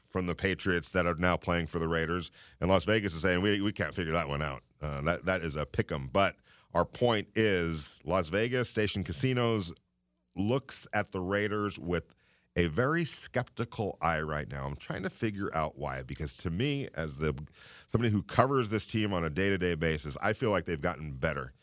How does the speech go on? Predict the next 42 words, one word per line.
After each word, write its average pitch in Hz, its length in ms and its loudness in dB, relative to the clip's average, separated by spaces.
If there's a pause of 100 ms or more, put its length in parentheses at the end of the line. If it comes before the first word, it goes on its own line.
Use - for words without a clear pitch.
(440)
um, 71 520 -2 (140)
since 85 320 -4
last 80 340 0
year. 53 300 -6
And 78 120 -2
I 82 60 0
thought 110 200 4
they 131 80 0
were 113 100 2
pretty 101 280 -2
darn 90 220 0
good 82 340 0
last 78 340 -2
year. 76 100 -2
There 76 120 0
were 98 80 0
some 107 160 -4
flaws, 101 380 2
no 92 140 -2
question 92 400 -2
about 92 300 0
it. 104 120 -4
They 80 100 0
got 82 240 0
hit - 200 -4
with 90 180 0
a 80 60 -2
couple 90 360 0
of 80 160 0 (280)
major 101 500 4
curveballs 107 760 2
along 85 380 2
the 78 80 0
way. 98 400 2 (320)
Uh, 80 260 2
they 85 180 0
got, 80 500 2
um, 71 360 -2
you 87 80 0
know, 78 60 0
they 76 80 0
lost 90 380 2